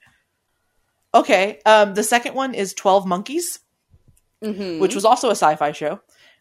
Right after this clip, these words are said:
Speaker 1: Uh, it's on Hulu right now.
Speaker 2: <laughs>
Speaker 1: It aired from twenty fifteen to twenty eighteen, starring Aaron Stanford, Amanda Schull, and Kirk Esposito.
Speaker 2: I didn't know that
Speaker 1: Uh,
Speaker 2: Amanda Schull was in it.
Speaker 1: Amanda Schull is the main female in it,
Speaker 2: I,
Speaker 1: yeah.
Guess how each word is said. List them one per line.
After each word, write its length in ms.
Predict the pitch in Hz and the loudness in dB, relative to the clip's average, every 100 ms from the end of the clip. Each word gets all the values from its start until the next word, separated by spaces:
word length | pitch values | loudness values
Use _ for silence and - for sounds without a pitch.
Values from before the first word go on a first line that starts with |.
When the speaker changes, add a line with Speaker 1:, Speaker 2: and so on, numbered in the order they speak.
| _ 180 | _ 4
Speaker 1:
Uh, 140 | 170 | 4
it's 160 | 196 190 | 4 2
on 140 | 214 | 0
Hulu 340 | 202 320 240 170 | 0 0 0 0
right 180 | 147 | 0
now. 300 | 95 - - | -4 -6 -8
Speaker 2:
<laughs> 40 | - | -6
Speaker 1:
It 120 | 196 | -4
aired 220 | 180 190 185 | -2 -4 -6
from 140 | 180 | -12
twenty 220 | 185 180 | -8 -8
fifteen 340 | 185 175 180 170 | -10 -10 -10 -10
to 80 | |
twenty 240 | 165 185 175 | -10 -10 -6
eighteen, 580 | 180 170 160 151 185 214 _ _ _ _ | -6 -6 -10 -12 -12 -16 _ _ _ _
starring 560 | - - 190 185 175 165 | -4 2 2 2 -2 -4
Aaron 200 | 190 190 | -6 -6
Stanford, 680 | - 175 175 180 175 175 - | -4 -4 -4 -6 -8 -8 -8
Amanda 220 | 170 170 | -10 -8
Schull, 420 | 170 165 160 160 165 | -10 -6 -4 -4 -4
and 420 | 185 170 214 247 | -2 -2 -4 -10
Kirk 180 | - 170 | -8 -4
Esposito. 560 | 165 175 170 160 151 277 _ _ _ _ - | -4 -4 -4 0 -2 -2 _ _ _ _ -6
Speaker 2:
I 100 | 339 | -6
didn't 220 | 440 392 | -4 -4
know 100 | 240 | 0
that 160 | 185 | 4
Speaker 1:
Uh, 40 | 165 | 4
Speaker 2:
Amanda 240 | 135 - | 2 -4
Schull 260 | - 175 247 | -8 -10 -8
was 140 | 165 | -10
in 100 | 127 | -12
it. 240 | 135 170 _ _ _ _ - | -14 -16 _ _ _ _ -6
Speaker 1:
Amanda 280 | 208 247 269 | -4 -4 -4
Schull 280 | 311 302 | -4 -2
is 120 | 302 240 | -4 -4
the 60 | |
main 340 | 247 254 254 240 | -4 -4 -4 -6
female 340 | 277 254 151 | -4 -2 -2
in 80 | 87 | -4
it, 80 | 190 | -6
Speaker 2:
I, 80 | 208 | -2
Speaker 1:
yeah. 240 | 208 | -2